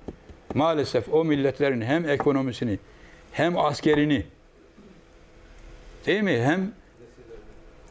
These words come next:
eğitimini ele almışlar ya kardeşim. Dünyayı bugün sabote ediyorlar.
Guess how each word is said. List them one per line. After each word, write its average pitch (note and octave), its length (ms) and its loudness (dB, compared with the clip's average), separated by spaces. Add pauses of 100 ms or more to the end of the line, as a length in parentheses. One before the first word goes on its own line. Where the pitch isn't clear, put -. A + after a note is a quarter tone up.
(920)
eğitimini G3 720 2 (240)
ele F#3+ 160 2
almışlar F3+ 500 0
ya E3 220 0
kardeşim. F3+ 480 0
Dünyayı F3+ 420 2
bugün G3 200 -2
sabote G3 420 2
ediyorlar. C3+ 480 0